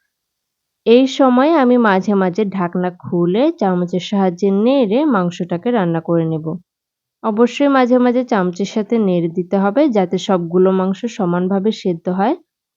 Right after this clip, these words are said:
আমি একটা চামচের সাহায্যে একটু ভেঙে আপনাদেরকে দেখিয়ে দিচ্ছি মাংসটা কী রকমের সেদ্ধ হয়েছে। এখনো পুরোপুরি সেদ্ধ হয়নি, আরও কিছুটা সময় লাগবে। মাংসটা সেদ্ধ হয়ে যাবার পর আমি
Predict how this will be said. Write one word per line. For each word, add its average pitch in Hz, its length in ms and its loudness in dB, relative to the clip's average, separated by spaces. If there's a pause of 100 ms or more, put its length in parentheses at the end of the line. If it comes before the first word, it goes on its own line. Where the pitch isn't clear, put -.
(580)
আমি 247 240 4
একটা 254 260 0
চামচের 220 460 0
সাহায্যে 226 380 -2
একটু 240 300 -2
ভেঙে 202 360 0
আপনাদেরকে 185 500 -2
দেখিয়ে 175 300 -2
দিচ্ছি 175 280 -4
মাংসটা 190 400 -2
কী 180 160 -4
রকমের 175 340 -2
সেদ্ধ 170 300 -8
হয়েছে। 170 380 -2 (840)
এখনো 277 300 2
পুরোপুরি 262 440 2
সেদ্ধ 226 360 -2
হয়নি, 208 480 0
আরও 202 340 2
কিছুটা 220 420 -4
সময় 170 340 -2
লাগবে। 151 380 -4 (1200)
মাংসটা 262 440 2
সেদ্ধ 262 340 2
হয়ে 269 180 6
যাবার 220 340 2
পর 233 240 0
আমি 240 280 2